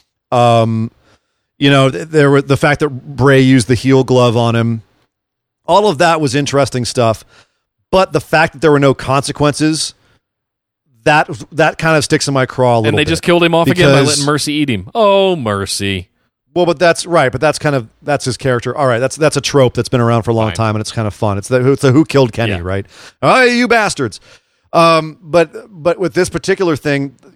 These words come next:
Speaker 1: you know, the whole idea was Seth Rollins was trying to get under Bray's skin, and having Bray, you know, crying when he was doing it and all the rest of it. Like, where did all that go? You had all this equity that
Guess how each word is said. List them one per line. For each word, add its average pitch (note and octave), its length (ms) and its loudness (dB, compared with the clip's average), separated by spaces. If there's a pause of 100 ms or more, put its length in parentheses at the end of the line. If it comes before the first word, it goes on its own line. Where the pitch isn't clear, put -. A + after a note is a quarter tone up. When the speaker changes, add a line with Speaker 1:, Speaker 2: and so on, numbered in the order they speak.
(180)
Speaker 1:
you D3+ 80 -2
know, C#3 120 2
the C#3+ 60 2
whole F3 200 4
idea D#3+ 340 2
was C#3 180 2
Seth D3+ 200 0
Rollins C#3+ 240 0
was B2 60 -6
trying C#3 140 -2
to C3+ 60 0
get C3 80 0
under A#2+ 140 -2
Bray's A2 300 0
skin, B2+ 460 0 (460)
and C#3+ 300 2
having C#3 360 0
Bray, B2 220 2
you A#2+ 100 -4 (140)
know, G2 220 -8
crying A3 580 0
when G#3 100 2
he F#3 120 2
was F3 120 0
doing F3 280 0
it E3 40 -4
and E3+ 80 -6
all D#3 80 2
the D3 80 2
rest C#3+ 240 2
of C3+ 60 -4
it. C3 40 -4
Like, C3+ 140 -2
where G#3 140 4
did A3 60 4
all G#3+ 80 4
that G3+ 140 2
go? C#3 300 -2 (440)
You D3 120 2
had E3+ 140 4
all F3+ 60 0
this D3+ 120 -6
equity C#3+ 480 0 (300)
that C3+ 240 2